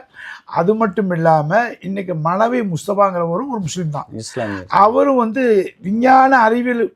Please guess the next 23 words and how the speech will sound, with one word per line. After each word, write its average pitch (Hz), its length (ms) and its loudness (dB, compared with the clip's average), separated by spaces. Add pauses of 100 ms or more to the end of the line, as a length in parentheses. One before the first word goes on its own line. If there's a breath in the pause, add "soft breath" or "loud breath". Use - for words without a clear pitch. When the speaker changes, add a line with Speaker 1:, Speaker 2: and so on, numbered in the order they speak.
(120)
Speaker 1:
வார்த்தைகள் 220 500 2
தமிழ் 202 280 0
எடுத்து 180 300 0
கொடுத்தாரு, 156 280 0
ஒரு 165 140 -2
டிக்ஷனரி 214 280 -2
மாதிரி 226 220 -2
கொடுத்துருக்காரு. 151 260 4
Speaker 2:
ஆமா, 123 520 -2
ஆமா. - 60 -6
Speaker 1:
இந்த 240 240 0
மாதிரி 254 380 2
செஞ்சு 240 40 -2
யாருமே 262 460 4
இல்ல. 185 300 0 (300)
சில 175 200 -2
பேர் 233 180 0
கேட்பாங்க, 208 460 0 (320 loud breath)
"முஸ்லீம்கள்லாம் 196 960 -2
தமிழுக்கு 190 460 -4
வந்து 185 340 0
என்ன 180 340 -2
செஞ்சுக்கிறாங்க, 180 540 -4